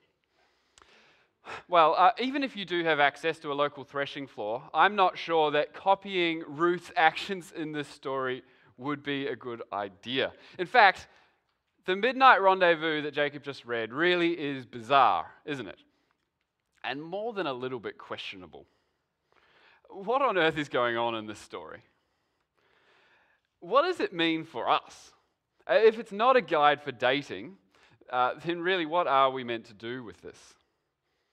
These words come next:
And that's what we're gonna wrestle with this morning. And without giving too much away, I think we're gonna find that actually there are lots of great things we can learn in this story, lessons we can learn about faith, about hope,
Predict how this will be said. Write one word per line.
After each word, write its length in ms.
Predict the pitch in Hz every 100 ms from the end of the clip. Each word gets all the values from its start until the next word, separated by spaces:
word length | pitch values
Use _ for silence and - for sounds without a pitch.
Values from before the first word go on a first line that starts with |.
| _ -
And 80 | 123
that's 140 | 120
what 100 | 131
we're 80 | 120
gonna 160 | 123
wrestle 300 | 127 170 151
with 160 | 117 -
this 160 | - 165
morning. 340 | 170 117 87 _ _ _ _ _ _ _ _ _ _ _ _ 226
And 100 | 240
without 260 | 302 294
giving 200 | 240 208
too 160 | 208 196
much 200 | 156 -
away, 220 | 139 131
I 60 | 131
think 160 | 180
we're 60 | 151
gonna 120 | 143
find 300 | - 143 143
that 80 | 147
actually 220 | 165 175
there 120 | 185
are 80 | 196
lots 320 | 202 240 240
of 140 | 214 170
great 260 | 160 151
things 260 | 165 151 139
we 120 | 143
can 180 | 147 135
learn 440 | 139 151 160 147
in 100 | 135
this 100 | 127
story, 320 | - 139 127
lessons 400 | 123 202 208 175
we 80 | 160
can 160 | 151 139
learn 240 | 156 156
about 220 | 127 120
faith, 580 | - - 233 156 - - _ _ - -
about 240 | 156 156
hope, 420 | 135 214 240 131